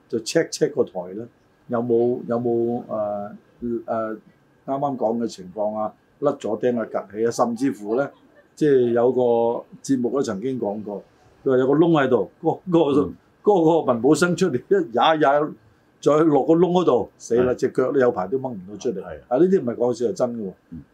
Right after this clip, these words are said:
Speaker 1: 噉所以佢哋咧，誒，嗰張地毯嚇，即係其實地毯咧，
Speaker 2: 嗯。
Speaker 1: 就係一般係外，誒，外省人講。
Speaker 2: 地氈。
Speaker 1: 係，其實我哋講嘅地氈，
Speaker 2: 啊，地氈。
Speaker 1: 但係全部嘅戲行咧，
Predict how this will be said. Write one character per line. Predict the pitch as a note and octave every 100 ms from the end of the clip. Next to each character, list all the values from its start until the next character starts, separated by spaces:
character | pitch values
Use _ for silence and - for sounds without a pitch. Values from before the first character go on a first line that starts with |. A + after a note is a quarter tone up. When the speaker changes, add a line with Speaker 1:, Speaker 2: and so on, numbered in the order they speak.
| _
Speaker 1:
噉 | E3+
所 | D#3+ D#3
以 |
佢 | D3+
哋 | C3+
咧， | C#3+ D3 - _ _ _ _
誒， | B2 A#2 A#2
嗰 | E3+
張 | E3 E3+ D#3+ - _
地 | B2 A2 G#2
毯 | - F#2 G2 A2+
嚇， | A2 G2 - -
即 | G3+
係 | B2+
其 | G#2+
實 | -
地 | A2+ G#2
毯 | - F#2+ B2
咧， | C3 _ _ _
Speaker 2:
嗯。 | E2 -
Speaker 1:
就 | - A#2+
係 | A2
一 | A#2
般 | D3 D#3 C#3+ C#3+ F#2+
係 | G#2 G#2 G2+ _ _ _ _ _ _ _ _ A#2+
外， | A#2
誒， | A2 A2+ - A2 A2
外 | A2
省 | G#2 G#2+ A#2
人 | F2 F2+
講。 | F#2+ G2 - _ _
Speaker 2:
地 | G#2+ G2+
氈。 | A#2+ C#3+ B2+
Speaker 1:
係， | A2 G#2+ G#2
其 | A2
實 | B2+
我 | E3
哋 | A#2+
講 | A#2 A#2+ A2+
嘅 |
地 | G2
氈， | F#2+ - B2
Speaker 2:
啊， | E2
地 | F#2
氈。 | F2
Speaker 1:
但 | C3+ C#3
係 | C#3
全 | - B2+ A#2+ A#2
部 | A#2 B2+
嘅 | B2 C3+
戲 | B2+ B2+
行 | G2+
咧， | G2+